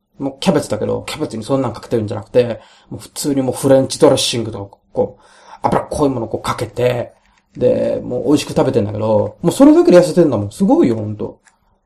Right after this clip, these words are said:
まあね、やっぱこう、それが習慣になっていくっていうことが大事なんだろうね。おかげでさ、間食しようって思ってもさ、しなくなっちゃったもんね。間食とか。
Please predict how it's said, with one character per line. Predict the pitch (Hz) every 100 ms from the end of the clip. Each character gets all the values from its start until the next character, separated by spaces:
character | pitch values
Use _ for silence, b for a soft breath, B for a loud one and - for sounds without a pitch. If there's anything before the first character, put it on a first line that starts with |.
| _
ま | - -
あ | 104
ね、 | 117 123 123
や |
っ | 139
ぱ | -
こ | 131 123 123 123 - _ _ _ _ _ _
う、 | -
そ | 190
れ | 214
が |
習 | 208 - 302
慣 | 302
に | 294
な | 302
っ |
て | - 139
い |
く | 135 -
っ |
て | _ -
い | 117 117
う | 117 _
こ | -
と | -
が |
大 | 135 131
事 | 123
な |
ん | 120
だ | 104
ろ |
う | 107
ね。 | 117 - _ _ _ _ _ 214
お |
か | 277
げ | 330
で | 277
さ、 | 277
間 | - 262 285
食 | 285 285 269 -
し | 185 -
よ | 269 233
う | -
っ |
て | 147
思 | 139 143
っ |
て | 123
も | 110
さ、 | - 107 117 -
し | - -
な | 262
く | 277
な |
っ | 269
ち |
ゃ | 160
っ |
た | 123
も | 110
ん | 110
ね。 | 127 - _
間 | - 127
食 | 113 139
と | 135
か。 | -